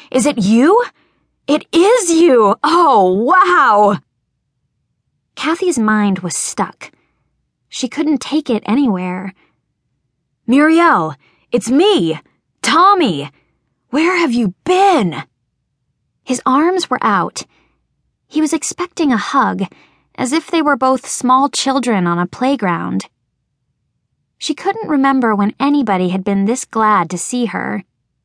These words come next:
What should she do? What should she say?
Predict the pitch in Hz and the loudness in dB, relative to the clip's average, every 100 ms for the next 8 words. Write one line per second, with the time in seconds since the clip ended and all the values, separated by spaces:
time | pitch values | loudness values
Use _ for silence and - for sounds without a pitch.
0 | _ _ _ _ _ - 226 277 - 339 | _ _ _ _ _ -8 -6 -6 -8 -8
1 | - 233 247 311 226 - 180 _ _ _ | -4 -4 -4 -6 -6 -6 -8 _ _ _
2 | _ _ _ _ _ _ 220 226 233 226 | _ _ _ _ _ _ -4 -4 -4 -6
3 | - 202 - 294 339 202 175 | -4 -6 -4 -2 -2 -2 -4